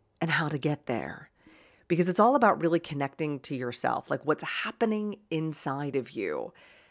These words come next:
how you're thinking, and how your thinking is creating your results. And if you don't like your results, then we gotta really dive into what's going on in your brain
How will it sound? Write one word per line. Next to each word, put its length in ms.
how 220
you're 460
thinking, 720
and 120
how 160
your 320
thinking 460
is 120
creating 640
your 160
results. 640
And 100
if 100
you 60
don't 300
like 340
your 120
results, 500
then 100
we 80
gotta 220
really 320
dive 340
into 200
what's 300
going 320
on 320
in 120
your 100
brain 480